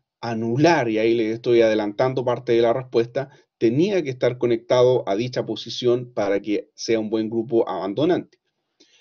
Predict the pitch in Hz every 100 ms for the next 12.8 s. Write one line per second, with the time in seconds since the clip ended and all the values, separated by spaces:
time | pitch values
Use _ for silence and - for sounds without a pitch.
0 | _ _ _ 147 151 165 185 190 190 190
1 | 185 202 202 101 _ _ _ _ _ _
2 | _ _ 120 120 139 131 143 - 185 120
3 | 120 131 127 135 160 123 - - _ _
4 | _ _ _ _ _ _ _ _ _ _
5 | _ _ 175 139 101 _ _ _ 135 156
6 | 156 170 160 131 - - - 120 - _
7 | - 135 139 123 131 110 127 160 180 165
8 | 160 175 175 165 170 165 151 156 156 165
9 | 117 139 - - _ _ - 175 175 165
10 | 190 190 151 180 214 185 175 220 208 165
11 | 127 127 269 185 107 120 131 160 - -
12 | 117 113 165 156 143 151 165 -